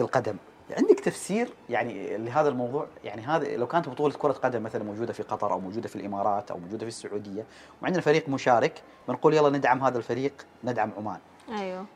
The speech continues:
Speaker 1: بس معاكي أنت، لا، كان في ناس تقول لك: "لا، يعني، أنا أوكي، أنا دع-، يعني، ما،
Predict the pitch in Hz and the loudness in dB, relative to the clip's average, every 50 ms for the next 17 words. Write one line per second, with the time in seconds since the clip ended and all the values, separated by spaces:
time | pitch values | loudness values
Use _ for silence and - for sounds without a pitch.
0 | - - - - - - - - - - _ - 117 147 165 - - 156 160 165 | -20 -20 -20 -20 -20 -20 -20 -20 -20 -20 _ -2 2 2 2 2 2 6 8 8
1 | 196 262 254 - - 180 202 220 - - 160 170 185 240 - - - - 202 - | 8 8 6 2 2 4 4 4 2 0 0 0 4 4 4 2 2 2 2 2
2 | 208 190 - 202 196 196 196 - - - 190 185 175 - 196 202 - - 135 127 | 2 0 0 0 0 -2 -2 -4 -6 -6 -4 -4 -4 0 0 0 2 2 0 -2
3 | 127 143 165 - - - - - - - - - 135 160 160 170 - - - - | 0 0 0 0 -2 -2 -4 -6 -6 -6 -6 -4 0 2 4 4 4 2 0 -4
4 | 113 110 113 - - 120 151 147 | -6 -6 -6 -6 0 2 2 2